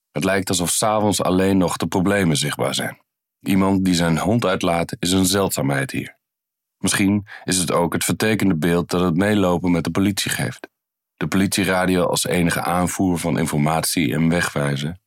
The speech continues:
van incident na incident, avond na ochtend, tot het einde der tijden.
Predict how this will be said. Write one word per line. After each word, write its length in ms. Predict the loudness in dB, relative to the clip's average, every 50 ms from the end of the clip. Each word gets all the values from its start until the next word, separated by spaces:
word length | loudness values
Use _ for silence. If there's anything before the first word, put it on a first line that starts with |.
| _ _ _
van 240 | -8 -4 -2 -2 0
incident 600 | 0 0 0 0 0 0 0 2 2 2 2 2
na 180 | 2 0 0
incident, 760 | -2 -2 -4 0 0 -2 0 0 0 2 2 2 2 0 -4 -12 _ _ _ _ _
avond 460 | -4 -2 0 0 0 0 0 2 2
na 180 | 2 0 0 -2
ochtend, 580 | -2 -2 -2 -2 -2 -2 -2 -2 -2 -4 -8 -14 _ _ _
tot 140 | _ -4 -4
het 100 | -4 -2
einde 460 | -2 -2 0 2 2 2 0 -2 -4 -4
der 180 | -4 -4 -2
tijden. 420 | -2 -4 -4 -4 -6 -8 -10 -12